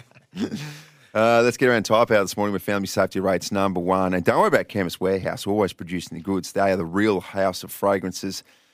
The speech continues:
Uh, this Christmas, and we're coming to you live from, uh, One King William Street, powered by Lumo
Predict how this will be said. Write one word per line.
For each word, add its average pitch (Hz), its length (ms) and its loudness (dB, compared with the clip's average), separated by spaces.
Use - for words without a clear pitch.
Uh, 104 180 2
this 123 240 0
Christmas, 127 600 0
and 107 180 -2
we're 104 80 -2
coming 107 280 -4
to - 100 -8
you 92 80 -2
live 95 400 0
from, 92 400 -4
uh, 87 60 -4
One 98 340 -2
King 92 360 -4
William 95 280 -4
Street, 82 460 -8
powered 90 240 -4
by 90 140 -2
Lumo 90 440 -4